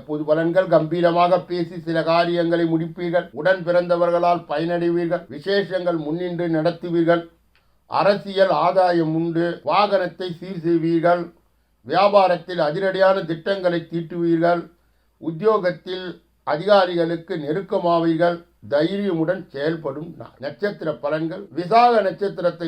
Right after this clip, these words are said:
சார்ந்தவர்களுக்கு உடன் பிறந்தவர்களால் பயன் உண்டு. அனுஷம் நட்சத்திரத்தை சார்ந்தவர்களுக்கு அரசியலால் ஆதாயம் உண்டு. வாகனத்தை சீர் செய்வீர்கள். கேட்டை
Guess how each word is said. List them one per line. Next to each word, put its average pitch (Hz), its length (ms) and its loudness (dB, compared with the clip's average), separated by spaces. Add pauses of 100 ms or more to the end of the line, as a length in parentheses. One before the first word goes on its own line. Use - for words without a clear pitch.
சார்ந்தவர்களுக்கு 165 840 -2 (140)
உடன் 214 320 2 (100)
பிறந்தவர்களால் 175 840 2 (120)
பயன் 160 340 0
உண்டு. 120 320 -8
அனுஷம் 226 600 -2 (120)
நட்சத்திரத்தை 170 720 -6 (120)
சார்ந்தவர்களுக்கு 151 760 -4 (200)
அரசியலால் 185 760 0 (100)
ஆதாயம் 180 720 2
உண்டு. 131 280 -10 (440)
வாகனத்தை 165 600 -2
சீர் 156 320 -10
செய்வீர்கள். 107 400 -18
கேட்டை 220 400 0